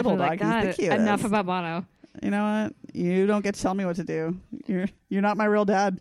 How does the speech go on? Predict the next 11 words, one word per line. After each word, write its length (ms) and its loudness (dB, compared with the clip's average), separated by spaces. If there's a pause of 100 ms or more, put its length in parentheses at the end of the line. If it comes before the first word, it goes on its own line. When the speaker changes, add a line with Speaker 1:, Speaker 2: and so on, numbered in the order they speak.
(140)
Speaker 1:
Henry. 320 0 (400)
Speaker 2:
Nobody. 360 -4 (160)
<laughs> 120 -6
Our 160 -2
real 180 0
dad 300 2
also, 400 -4 (260)
"Shut 200 -6
up 40 2
about 240 -2
Bono." 320 0